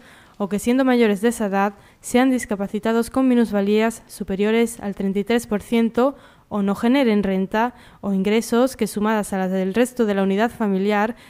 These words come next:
excedan el salario mínimo interprofesional. Además, el solicitante deberá estar al corriente en el pago de los recibos de la tasa.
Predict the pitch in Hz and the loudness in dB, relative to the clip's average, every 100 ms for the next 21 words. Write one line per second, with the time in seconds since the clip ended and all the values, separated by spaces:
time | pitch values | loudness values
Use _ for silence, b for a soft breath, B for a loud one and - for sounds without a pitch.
0 | B 190 - - 254 214 180 - 202 - | B -14 -12 -2 0 0 -2 -6 -8 -4
1 | 202 202 202 208 208 214 214 202 196 190 | -2 0 2 2 2 2 0 0 -4 -4
2 | 185 190 214 185 170 - _ _ _ _ | -6 -4 -2 -2 -6 -14 _ _ _ _
3 | _ _ _ _ _ _ 233 214 202 196 | _ _ _ _ _ _ -2 2 4 4
4 | 233 - 220 214 214 202 208 202 202 208 | 2 0 -4 0 0 0 0 0 0 0
5 | 196 196 196 196 - 202 202 196 202 202 | 0 2 2 0 -2 -2 0 0 0 2
6 | 247 262 226 196 196 196 214 233 208 190 | 2 2 2 0 0 2 2 2 0 -2
7 | 202 220 233 233 180 180 190 190 180 175 | -4 -2 -2 -2 -4 -4 -4 -6 -10 -12